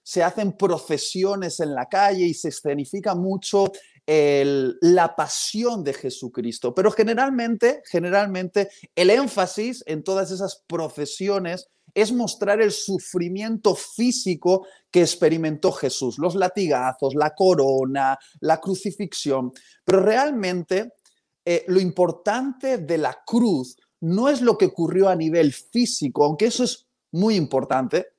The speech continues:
pero no es lo más importante, porque en realidad mártires ha habido durante toda la época del cristianismo. Sin embargo, lo que Jesús hizo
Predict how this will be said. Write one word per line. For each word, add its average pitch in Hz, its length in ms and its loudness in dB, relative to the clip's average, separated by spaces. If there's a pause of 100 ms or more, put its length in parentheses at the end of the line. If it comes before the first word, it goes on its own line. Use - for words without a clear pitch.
(200)
pero 190 220 6
no 208 340 2
es 247 300 -2
lo 131 180 -2
más 131 300 -6
importante, 120 640 -4
porque 156 260 0
en 165 80 0
realidad 185 520 4 (360)
mártires 165 1040 0 (440)
ha 214 120 -2
habido 185 560 0
durante 151 680 -6 (260)
toda 226 420 4
la 160 240 4
época 170 340 -4
del 127 200 -4
cristianismo. 123 800 -4
Sin 160 180 -2
embargo, 208 400 4
lo 214 160 2
que 160 120 -2
Jesús - 460 -6
hizo 180 420 -2